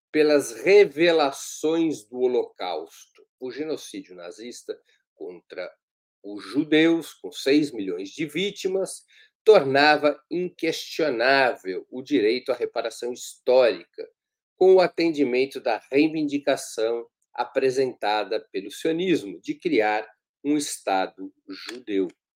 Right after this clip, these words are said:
A posição da direção soviética provocaria uma inflexão nos partidos comunistas, incluindo o palestino, que agrupava árabes e judeus. Havia um só partido comunista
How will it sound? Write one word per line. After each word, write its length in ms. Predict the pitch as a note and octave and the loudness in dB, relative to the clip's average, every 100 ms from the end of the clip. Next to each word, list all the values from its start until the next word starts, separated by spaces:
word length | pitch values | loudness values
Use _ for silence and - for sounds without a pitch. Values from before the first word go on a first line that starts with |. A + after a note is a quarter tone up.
| _ _ - _ _ - | _ _ -20 _ _ -4
A 80 | F3+ | -4
posição 840 | - C4 - A#3 - - C#3 B2 | 10 10 10 2 0 6 8 8
da 120 | A2+ | 2
direção 800 | A2 C3+ A#2 A2 - A2 G#2 F#2+ - | 4 2 2 -2 -2 -6 -6 -8 -12
soviética 1120 | - - F#3 D3+ A#2+ E3 D#3 - - - - _ _ _ _ | -12 -2 -2 2 4 6 4 -2 -12 -10 -10 _ _ _ _
provocaria 720 | F#3+ G3+ G#3 F#3+ C3 D3 G#3 | 6 8 6 4 4 6 6
uma 120 | A#3 | 6
inflexão 760 | A3 - A#3+ - - F3 A3+ | 2 -2 -4 -4 0 4 4
nos 140 | B3 F#3+ | 2 -4
partidos 500 | E3 C#3+ - C3+ - | 0 -2 -2 -10 -8
comunistas, 760 | - A#2+ A2 G2 - - D#2 | -6 -6 -4 -6 -8 -12 -8
incluindo 680 | C3+ E3 D3 C3+ E3+ F3 F#3 _ _ | -6 -4 -2 0 0 -2 -6 _ _
o 80 | F#3+ | -8
palestino, 1300 | F#3 - - G3+ - - - - G3+ G3+ E3+ G2+ - _ _ _ | 0 4 8 6 4 -6 -12 -14 -2 0 0 -2 -6 _ _ _
que 80 | |
agrupava 720 | G3 F#3+ F#3 E3+ - F3+ F#3 | 4 4 2 0 4 4 6
árabes 680 | F3+ D3+ F3+ F#3+ G3 F3+ F#3 | 6 8 8 6 2 -2 -4
e 100 | F#3+ | -4
judeus. 600 | F3 A3 F3 F3 E3+ - G#2 | -4 -2 2 2 0 -4 -8
Havia 240 | G#2 C#3+ | -4 -4
um 120 | F3 | -4
só 300 | - - F#3+ | -8 -4 -2
partido 460 | G3+ - - B2 A#2+ | -2 -6 -8 -14 -8
comunista 680 | C3+ A#2 G#2+ A#2 C#3+ - | -8 -8 -10 -6 -6 -6